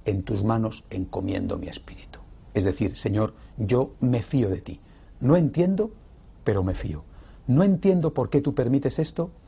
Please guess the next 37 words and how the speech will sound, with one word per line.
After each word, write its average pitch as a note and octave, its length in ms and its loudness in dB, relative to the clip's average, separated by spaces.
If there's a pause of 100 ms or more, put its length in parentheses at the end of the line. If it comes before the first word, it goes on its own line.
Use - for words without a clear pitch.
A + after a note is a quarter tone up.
(300)
pero A2 160 4
estoy A2+ 340 0 (140)
seguro A3 500 0 (320)
de A2 220 0
que A#2+ 80 2
tú A3 180 2
sigues A#2+ 380 -2
siendo F#2 480 -2
amor, C#3 340 2 (220)
aunque G#2 320 -2
yo C3+ 100 4
no C3 80 2
entienda G2+ 480 -2 (280)
lo G2 140 0
que - 140 -2
tú D3 100 0
permites, G2 580 -2
lo F2+ 160 -4
que F#2+ 120 -6
tú F2 160 -6
haces". - 360 -14 (360)
Bueno, A#2 160 0
pues C3+ 180 4
yo C3+ 100 2
creo F#3+ 140 2
que - 80 -2
lo D3+ 140 2
primero D#3+ 340 2
que D3 80 0
tenemos C3 320 -2
que - 80 -4
hacer A#2 220 -2
en A#2+ 100 2
esta B2+ 220 -4
semana B2+ 340 -2
precisamente C3 800 0
es C3+ 180 -2